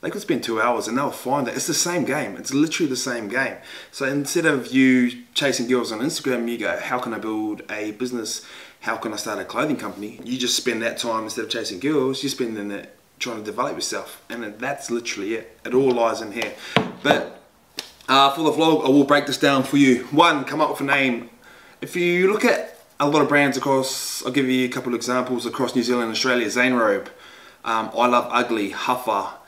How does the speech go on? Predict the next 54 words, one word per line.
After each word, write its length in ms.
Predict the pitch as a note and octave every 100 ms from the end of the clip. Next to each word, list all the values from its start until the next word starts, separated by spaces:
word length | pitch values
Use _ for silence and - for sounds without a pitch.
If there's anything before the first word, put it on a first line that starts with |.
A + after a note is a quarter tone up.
| _ _
The 100 | A2
Peopleverse. 720 | A2+ B2 C3 B2+ A2+ G#2+ G2 -
On 100 | C#3+
face 320 | C#3+ D#3+ F3
value, 360 | C#3 C#3+ C#3 C3
when 80 |
you 80 | D#3+
see 180 | D#3+ F#3+
them 200 | F3 C3+
names, 680 | B2+ B2+ A2+ A2+ - - - -
they 80 | C3
don't, 380 | D#3 D#3 B2+ A#2
like, 560 | A2+ G#2 D2+ - - - _ _ _ _ _ _ -
they 80 |
seem 220 | A#2+ D#3 F3+
a 20 |
bit 180 | E3 G#2+
weird 180 | B2
as 140 | C3 G#2+
well. 240 | A#2+ D#3
Same 240 | E3+ F#3+ F3+
as 100 | C3+
us, 220 | D#3 D3+
like, 140 | A2+
Y 260 | A2+ C3+ C#3
K 200 | C#3 B2
T 200 | - A#2
R. 320 | B2+ A2+ -
I 80 | - C3+
reckon 220 | D3+ D3
I 60 |
get 180 | B2+ B2
asked 400 | - D3 C#3+ -
all 180 | D3 C#3
the 140 | B2+
time, 460 | B2 B2+ B2+ C#3 D3+ - -
"What 120 | C#3+
does 100 | C#3+
Y 180 | B2+ C3+
K 180 | C3+ B2
T 160 | A#2
R 140 | A#2+ C#3+
stand 260 | C3+ A#2
for?" 240 | G2+ G2 G2+
I'll 120 | A2+
be 80 | A2+
like, 200 | G#2+ -
"Oh, 120 | A2
you 160 | A2 B2
know 140 | A#2
the 80 | G#2+
rules." 320 | C3 A2+ -
And 160 | - A2+
then 240 | A2 A2